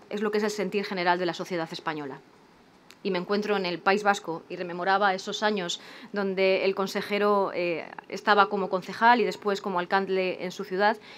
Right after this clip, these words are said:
y creo que a ustedes, a la población, a la ciudadanía del País Vasco no les tenemos que explicar qué es terrorismo, porque lo han sufrido, lo han padecido, el dolor sigue en las víctimas y, por tanto, creo que no conviene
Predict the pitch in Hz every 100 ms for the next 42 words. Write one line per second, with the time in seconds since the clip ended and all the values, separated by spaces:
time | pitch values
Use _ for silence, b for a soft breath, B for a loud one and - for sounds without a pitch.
0 | B 208 220 208 196 190 196 196 196 -
1 | B B B 196 185 185 180 180 214 208
2 | 185 180 180 175 180 202 175 117 180 175
3 | 196 196 - 208 196 196 185 190 180 -
4 | - 180 185 - 175 196 170 160 160 156
5 | - - B B B - - 196 214 220
6 | - 196 226 302 B B B - 208 226
7 | 226 175 170 190 214 269 - 190 180 214
8 | 226 - 226 170 139 - - _ - 185
9 | 160 - 190 226 220 240 247 B B B
10 | 214 202 208 214 226 214 208 208 220 233
11 | 220 190 190 156 151